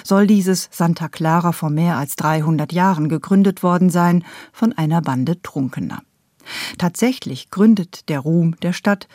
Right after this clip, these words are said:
auf dem Rum, den man dort herzustellen weiß. Nirgendwo sonst im Lande schmeckt das hochprozentige Getränk so köstlich wie in Santa Clara. Nirgendwo sonst ist das Klima so milde, fließt das Leben gemächlich im eigenen Rhythmus vor sich hin.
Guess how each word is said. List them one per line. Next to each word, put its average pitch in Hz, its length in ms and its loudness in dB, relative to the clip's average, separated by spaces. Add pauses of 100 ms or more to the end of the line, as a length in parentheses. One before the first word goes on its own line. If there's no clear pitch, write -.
auf - 120 -8
dem 170 220 2
Rum, 170 340 4 (160)
den - 140 -8
man 131 160 -6
dort 143 280 -8
herzustellen 139 720 -6
weiß. - 400 -10 (280)
Nirgendwo 196 580 4
sonst 165 360 2
im 156 100 2
Lande 151 400 2 (260)
schmeckt - 400 -4
das - 180 -8
hochprozentige 165 840 -4
Getränk 151 440 -6
so 165 240 0
köstlich - 560 -4
wie 165 100 -2
in 156 120 0
Santa 151 340 -2
Clara. 160 540 -2 (400)
Nirgendwo 190 560 4
sonst 165 420 -2
ist - 160 -10
das - 140 -10
Klima 185 360 0
so 139 140 -4
milde, 151 480 -2 (280)
fließt 208 440 -2
das 156 160 -6
Leben 185 320 2
gemächlich 151 640 -2
im 156 100 -4
eigenen 156 420 -2
Rhythmus 139 360 -10
vor 123 180 -10
sich 147 180 -10
hin. 135 260 -8